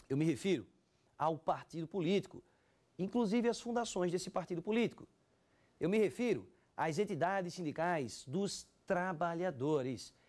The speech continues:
entidades sindicais dos trabalhadores. Me refiro às entidades de educação e de assistência social sem fins lucrativos. Vejam, existe uma essência, uma ideia, um porquê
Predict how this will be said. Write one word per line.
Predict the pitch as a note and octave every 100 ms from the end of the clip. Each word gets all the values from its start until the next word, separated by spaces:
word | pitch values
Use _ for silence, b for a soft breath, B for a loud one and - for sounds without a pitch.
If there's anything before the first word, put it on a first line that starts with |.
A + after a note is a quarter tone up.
| b b
entidades | D#3 D#3+ C3+ D3+ G3 G3+
sindicais | F3 D3 C#3+ D3+ E3+
dos | D3+ - -
trabalhadores. | F3 E3+ F3 E3+ C#3 F#3+ G#2+ - - b b b b b
Me | F#3+
refiro | A3+ C#4+ D4
às | A#3+
entidades | A3 A#3 A#3 G#3+ G#3
de | B3
educação | C4 D4 C4+ B3 A3 F#3+ C#3 C3+ F#3 B3+ b b b b
e | G#3+ B3
de | A#3
assistência | A3+ - A#3 - - G#3+ B3 A3+
social | G#3+ G#3+ - F3+ D3+ E3 E3 b b b
sem | - A#3 A3
fins | G#3+ G3 D#3+
lucrativos. | F3+ G#3 D4 A#3+ G#2+ - - b b b -
Vejam, | A#2 A#2 G3 E3 C#3+ B2 - b -
existe | G3 D#3+ D3+ C4+ C4+ -
uma | B3 B3
essência, | A#3+ - - A#3+ G#3+ - A3+
uma | A3+ A#3
ideia, | D#3+ F#3 A3+ A3 A3
um | A#3 A3
porquê | - C4 B3+ G#3+ - - _ C4+ C4+ E3